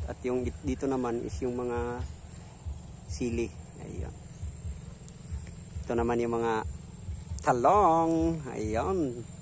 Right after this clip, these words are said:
Thank you, thank you ng marami, mga lods. Ayan, sa lahat ng aking mga solid supporters dyan,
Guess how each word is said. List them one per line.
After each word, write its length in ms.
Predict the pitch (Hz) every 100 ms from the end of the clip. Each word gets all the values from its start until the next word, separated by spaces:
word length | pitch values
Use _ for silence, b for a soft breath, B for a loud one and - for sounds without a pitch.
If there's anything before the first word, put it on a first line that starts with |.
| -
Thank 160 | 151 175
you, 40 |
thank 80 | 190
you 80 | 196
ng 80 | 190
marami, 320 | 185 180 180
mga 160 | 180 175
lods. 320 | 240 - - 143
Ayan, 240 | 143 135
sa 80 | 151
lahat 160 | 147
ng 60 | 156
aking 140 | 147 147
mga 100 | 139
solid 200 | 151 143 131
supporters 400 | 143 139 147 -
dyan, 320 | 147 151 160